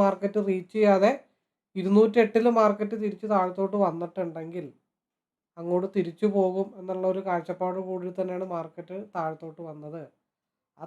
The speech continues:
താഴത്തോട്ട് വന്നത് കൃത്യമായിട്ട് എസ് എം എയിൽ സപ്പോർട്ട് എടുത്തിട്ടുമുണ്ട്. അത് കൃത്യമായിട്ട് ആ റിപ്പീറ്റേഷൻസ് കണ്ട്, ആ, എക്സ്പീരിയൻസിലൂടെയാണ് ആ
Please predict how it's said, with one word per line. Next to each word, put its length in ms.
താഴത്തോട്ട് 480
വന്നത് 240
കൃത്യമായിട്ട് 580
എസ് 160
എം 160
എയിൽ 100
സപ്പോർട്ട് 400
എടുത്തിട്ടുമുണ്ട്. 680
അത് 180
കൃത്യമായിട്ട് 580
ആ 20
റിപ്പീറ്റേഷൻസ് 840
കണ്ട്, 320
ആ, 80
എക്സ്പീരിയൻസിലൂടെയാണ് 1120
ആ 60